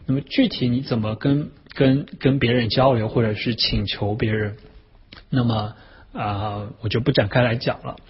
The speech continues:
这个我之前也写过一篇文章。好，那到现在呢，我们就是讲了一下，把这个牛人不一定理你，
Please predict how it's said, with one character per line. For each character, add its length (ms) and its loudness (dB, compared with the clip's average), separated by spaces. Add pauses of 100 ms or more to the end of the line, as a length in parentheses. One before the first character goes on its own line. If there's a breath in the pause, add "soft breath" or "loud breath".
(640 loud breath)
这 120 6
个 80 6
我 100 6
之 140 -2
前 260 2
也 220 -2
写 220 -2
过 160 4
一 80 4
篇 200 0
文 160 2
章。 240 4 (3500 soft breath)
好， 560 6
那 140 10
到 180 10
现 260 10
在 120 12
呢， 220 8
我 80 4
们 160 6
就 120 6
是 500 4 (260 loud breath)
讲 200 4
了 120 4
一 40 4
下， 280 4 (640 loud breath)
把 100 4
这 140 4
个 100 4
牛 380 6
人 180 6
不 140 8
一 100 2
定 220 2
理 160 6
你， 300 0